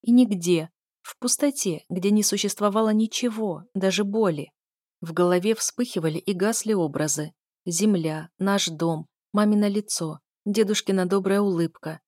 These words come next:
первые соревнования по стрельбе из лука, первая победа. Но среди моих воспоминаний внезапно начали возникать чужие,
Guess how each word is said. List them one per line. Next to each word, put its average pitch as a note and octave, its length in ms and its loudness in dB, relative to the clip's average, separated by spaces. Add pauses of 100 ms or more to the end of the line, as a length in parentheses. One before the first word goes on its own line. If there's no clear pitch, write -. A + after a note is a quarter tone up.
(240)
первые E3+ 320 0
соревнования E3+ 720 0
по - 160 -6
стрельбе E3+ 560 -2
из E3 160 -4
лука, D#3+ 400 -4 (300)
первая G3+ 340 2
победа. E3+ 640 -4 (640)
Но A3 160 2
среди G#3+ 360 0
моих G#3 240 0
воспоминаний G3+ 800 0
внезапно F#3+ 580 0
начали G3 340 2
возникать G#3 560 0
чужие, A#3 640 -2